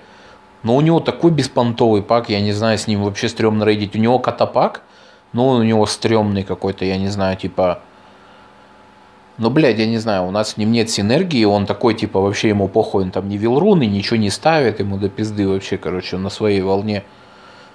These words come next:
И, не знаю, у меня с ним просто, блядь, одни вайпы, ничего не идет, хотя, например, мы с Яном ходили, вот вчера ночью, и вайпов вообще почти не было, типа, ну, прям вообще нормально ходили.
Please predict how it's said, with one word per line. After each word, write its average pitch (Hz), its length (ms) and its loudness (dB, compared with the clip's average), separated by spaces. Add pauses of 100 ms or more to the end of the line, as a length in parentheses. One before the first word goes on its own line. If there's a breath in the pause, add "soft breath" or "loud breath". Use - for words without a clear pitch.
(580 loud breath)
И, 107 640 2 (300)
не 107 120 0
знаю, 98 280 2
у - 20 0
меня 104 160 4
с 107 100 -6
ним 104 140 0
просто, 104 320 -2
блядь, 95 300 0
одни 95 220 0
вайпы, 98 380 2
ничего 92 260 -6
не 95 160 -2
идет, 107 220 2
хотя, 95 240 0
например, 98 460 0
мы 101 120 0
с - 80 -6
Яном 117 360 2
ходили, 95 500 -2 (800 loud breath)
вот 92 160 -2
вчера 92 320 2
ночью, 92 480 -2
и 90 480 -2 (260)
вайпов 107 440 2
вообще 101 280 2
почти 98 380 -2
не 95 140 0
было, 90 240 0
типа, 87 280 -8
ну, 92 140 -4
прям 92 360 -6
вообще 95 240 -4
нормально 92 420 0
ходили. 90 440 -4